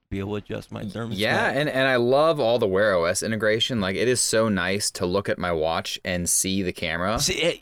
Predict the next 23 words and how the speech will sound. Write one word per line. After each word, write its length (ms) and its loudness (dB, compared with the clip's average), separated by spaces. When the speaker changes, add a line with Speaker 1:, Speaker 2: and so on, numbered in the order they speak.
Speaker 1:
yeah. 220 0
Speaker 2:
and 100 2
not 140 -4
have 100 -4
to 100 -6
pull 180 0
out 100 0
my 80 -2
phone. 180 -2
I 120 0
know 120 4
it 60 2
sounds 220 2
lazy, 580 0
but 200 -2
it's, 280 0
it's, 220 0
it's 200 0
nice 300 0
to 80 -2
have 260 0
one 400 2
thing, 340 0